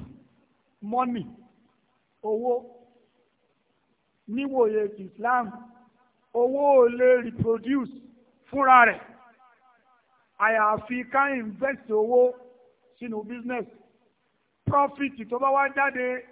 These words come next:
òun ló fi reproduce. Àmọ́ nínú concept tiwọn, àwọn gbà wípé bẹ́ẹ̀ bá fi owó lẹ̀, yóò máa bí sí, yóò máa rẹ̀ sí.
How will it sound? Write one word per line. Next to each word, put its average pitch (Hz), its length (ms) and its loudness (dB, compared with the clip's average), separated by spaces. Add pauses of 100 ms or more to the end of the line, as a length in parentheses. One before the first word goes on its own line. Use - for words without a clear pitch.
(160)
òun 208 180 -12
ló 233 120 -2
fi 220 120 -12
reproduce. 190 600 -12 (1200)
Àmọ́ 294 460 0
nínú 294 240 -4
concept 311 560 -4 (160)
tiwọn, 247 420 -6 (800)
àwọn 254 260 0
gbà 285 200 2
wípé 277 280 0 (280)
bẹ́ẹ̀ 247 240 -4
bá 277 160 0
fi 262 180 -14
owó 269 420 4
lẹ̀, 269 240 -2 (1200)
yóò 247 160 2
máa 214 180 -6
bí 226 220 -10
sí, - 180 -16
yóò 233 140 -4
máa 220 200 -4
rẹ̀ 190 160 -8
sí. 202 160 -20